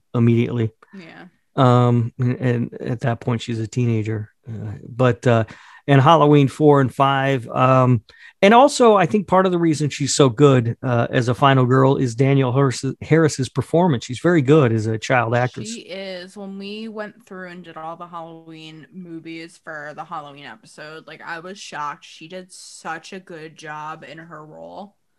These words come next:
Speaker 1: Mm-hmm.
Speaker 2: um, that, uh, it's, it's amazing when you can see, like, children actors, like, do so well. Like,
Speaker 1: Yeah.
Speaker 2: she just, she was that role.
Speaker 1: Yeah, yeah, she was, um,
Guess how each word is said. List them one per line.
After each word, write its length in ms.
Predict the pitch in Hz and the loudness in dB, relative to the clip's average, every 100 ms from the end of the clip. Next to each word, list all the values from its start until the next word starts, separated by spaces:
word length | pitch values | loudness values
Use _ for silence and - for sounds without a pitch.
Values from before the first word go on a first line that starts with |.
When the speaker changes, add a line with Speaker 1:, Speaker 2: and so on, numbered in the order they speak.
| _ - | _ 2
Speaker 1:
Mm-hmm. 260 | 139 123 127 | 6 6 6
Speaker 2:
um, 380 | 127 82 85 - | 2 -4 -20 -16
that, 340 | 156 147 147 _ | -14 -12 -14 _
uh, 100 | 117 - - | -20 -20 -20
it's, 320 | 180 - - - | -20 -20 -20 -18
it's 140 | 208 | -12
amazing 460 | 339 262 190 185 175 | -10 -10 -10 -12 -18
when 120 | 165 | -18
you 40 | 165 | -18
can 120 | 165 | -20
see, 280 | 160 160 160 | -20 -20 -18
like, 340 | 160 156 - _ _ _ _ _ | -16 -18 -20 _ _ _ _ _
children 480 | - 160 151 156 147 - | -20 -20 -20 -20 -20 -18
actors, 680 | 143 160 160 147 156 165 - _ | -18 -18 -20 -20 -20 -20 -20 _
like, 100 | - 165 | -20 _
do 200 | 170 160 | -20 -20
so 320 | 165 - 156 156 | -20 -20 -20 -20
well. 440 | 156 147 160 190 _ _ _ - | -18 -18 -18 -20 _ _ _ -4
Like, 100 | 117 | 0
Speaker 1:
Yeah. 240 | 117 107 | 2 0
Speaker 2:
she 120 | 101 | -4
just, 240 | 139 220 - | -10 -20 -20
she 220 | - 175 | -20 -18
was 400 | 165 165 147 147 | -18 -16 -16 -18
that 260 | - 139 - | -18 -18 -18
role. 380 | 143 151 165 _ _ _ _ - | -20 -20 -20 _ _ _ _ -2
Speaker 1:
Yeah, 260 | 135 117 104 - | 2 2 -2 -6
yeah, 220 | 120 107 | -4 -4
she 160 | - | -2
was, 220 | 139 131 127 | 0 0 0
um, 440 | 120 117 113 107 | 0 0 -2 -6